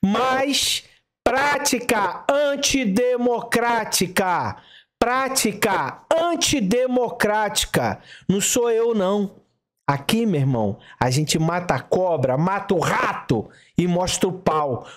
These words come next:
Tu não vai roubar vinte e seis ponto quatro bilhões de trabalhadores,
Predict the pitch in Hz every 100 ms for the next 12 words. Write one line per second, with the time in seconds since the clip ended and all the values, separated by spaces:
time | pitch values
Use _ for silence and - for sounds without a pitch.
0 | - 233 214 233 311 349 320 285 294 233
1 | 160 196 208 - - - 170 233 233 214
2 | 214 208 - 214 202 202 202 196 196 190
3 | 196 381 403 285 247 240 262 - - _
4 | _ _ _ _ 156 - 190 170 180 175
5 | 156 151 151 135 117 - -